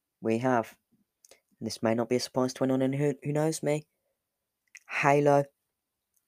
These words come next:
Now, if you had listened to my Halo episode, you'd know Halo is the very first game I ever played on the original Xbox. I remember playing it at my nan's house on the original Xbox,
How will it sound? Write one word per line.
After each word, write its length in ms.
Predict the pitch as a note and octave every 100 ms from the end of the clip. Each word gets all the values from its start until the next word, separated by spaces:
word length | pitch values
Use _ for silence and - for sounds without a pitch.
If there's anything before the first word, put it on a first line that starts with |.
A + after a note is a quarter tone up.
| - _ _ _ A#2+
Now, 260 | A2+ G#2 - _ _ _ _ _ -
if 120 | -
you 80 | D#3
had 80 | D#3+
listened 280 | F3 F3+ E3+
to 80 |
my 60 | D#3
Halo 300 | D3 C3+ B2+
episode, 500 | A#2+ - - B2 B2+
you'd 200 | C3+ C3
know 240 | A2+ B2 - _ _ -
Halo 280 | D3 D3+ C#3+
is 180 | A2+ -
the 140 | A2+ -
very 240 | C3+ C#3+
first 520 | C#3 - C#3+ C#3 - -
game 400 | B2+ G#2 G#2+ - _ _ _ -
I 140 | A2 -
ever 220 | A2+ A2+ A2+
played 440 | A#2+ G#2+ A2 - _ _ _ _ -
on 120 | A#2
the 120 | A#2
original 380 | A2+ C3+ D#3 D#3
Xbox. 760 | D3+ - - C#3 C3+ - - -
I 60 | B2
remember 300 | A#2+ A#2+ B2
playing 260 | B2+ B2
it 80 | C3
at 100 | C3
my 80 | C3+
nan's 280 | C3+ C3 -
house 340 | C3+ C3 -
on 100 | B2+
the 100 | B2
original 280 | A#2+ - C3
Xbox, 500 | - - B2 -